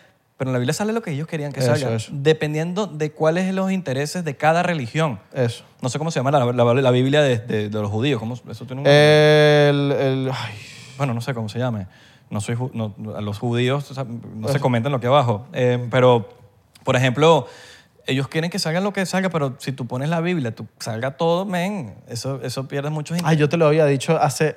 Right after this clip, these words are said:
Speaker 2: cuando fuimos, hicimos lo, lo del sacerdote, yo lo había dicho.
Speaker 1: Igualito, igual,
Speaker 2: Yo
Speaker 1: igual
Speaker 2: tengo
Speaker 1: que,
Speaker 2: una.
Speaker 1: que si sale la información de que no somos los únicos en el universo, marico, todas las religiones se van a la mierda.
Speaker 2: Ujú.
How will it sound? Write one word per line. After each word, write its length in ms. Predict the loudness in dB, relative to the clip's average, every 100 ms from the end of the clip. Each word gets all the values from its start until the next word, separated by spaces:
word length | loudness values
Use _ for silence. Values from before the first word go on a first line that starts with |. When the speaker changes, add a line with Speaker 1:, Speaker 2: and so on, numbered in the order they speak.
| -4
Speaker 2:
cuando 240 | -4 -4
fuimos, 360 | -4 -2 0 0
hicimos 300 | -2 0 0
lo, 160 | 4 2
lo 300 | 0 -6 -4
del 80 | -4
sacerdote, 380 | -4 -2 -2 0
yo 80 |
lo 120 | 0 0
había 300 | 0 -2 -2
dicho. 240 | -4 0
Speaker 1:
Igualito, 360 | 4 4 2 -2
igual, 220 | 2 4
Speaker 2:
Yo 60 | 4
Speaker 1:
igual 180 | 4 4
Speaker 2:
tengo 100 | 6
Speaker 1:
que, 40 | 4
Speaker 2:
una. 60 | 0
Speaker 1:
que 100 | -2
si 100 | -2
sale 200 | -2 0
la 60 | -2
información 500 | -4 -4 -2 -2 -2
de 100 | -4
que 120 | -4
no 100 | -4
somos 240 | -2 0
los 100 | 2
únicos 320 | 0 0 0
en 80 | 0
el 80 | 0
universo, 440 | 0 2 2 0
marico, 320 | -2 -2 -4 -4
todas 180 | -2
las 100 | -2
religiones 300 | -2 -4 -4
se 80 | -2
van 80 | -2
a 40 |
la 80 | 0
mierda. 280 | 4 6
Speaker 2:
Ujú. 60 | 6